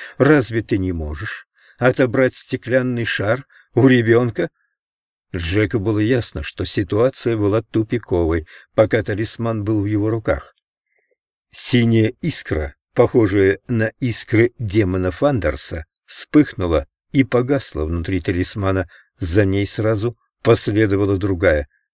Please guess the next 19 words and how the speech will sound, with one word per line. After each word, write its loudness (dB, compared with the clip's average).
Джек -2
чувствовал -4
гудение, -2
исходящее 0
из -4
недр -2
стеклянного -4
шара. 0
Ему 2
было 4
предначертано -2
судьбой 2
получить 4
талисман, 0
он 2
должен 4
был 6
его 4
получить. -4